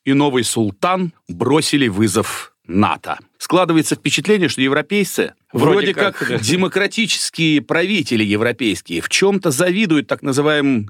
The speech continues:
Speaker 1: царю и султану. Смотрите, Путин и Эрдоган поссорились в две тысячи пятнадцатом году из-за Сирии. Но они смогли и помириться. И уже через год Россия и Турция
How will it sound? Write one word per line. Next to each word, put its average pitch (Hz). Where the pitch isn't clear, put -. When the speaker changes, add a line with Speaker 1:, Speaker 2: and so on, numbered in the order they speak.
Speaker 1:
царю 139
и 151
султану. 95
Смотрите, -
Путин 240
и 127
Эрдоган 120
поссорились 151
в 113
две 117
тысячи -
пятнадцатом 123
году 156
из-за 165
Сирии. 98
Но 156
они 220
смогли 190
и 208
помириться. 233
И 143
уже 190
через 170
год 226
Россия 139
и 135
Турция 120